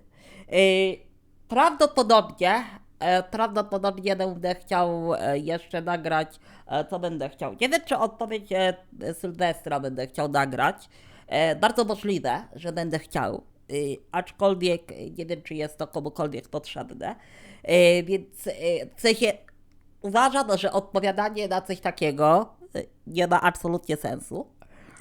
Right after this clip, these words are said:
E, ja to zrobiłem z pobudek, y, czysto, e, <laughs> czysto materialnych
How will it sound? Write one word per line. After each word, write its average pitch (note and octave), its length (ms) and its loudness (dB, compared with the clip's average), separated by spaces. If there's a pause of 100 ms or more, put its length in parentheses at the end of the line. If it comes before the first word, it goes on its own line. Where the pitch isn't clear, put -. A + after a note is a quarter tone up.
(140)
E, D3 360 4
ja G3 420 2 (1080)
to F3 100 -6
zrobiłem F3 600 -4 (880)
z - 200 -20
pobudek, E3+ 680 -2 (120)
y, D3+ 160 -2 (180)
czysto, E3+ 680 -2
e, D3 360 0 (460)
<laughs> - 560 -20
czysto F3+ 260 -4
materialnych D#3+ 880 -2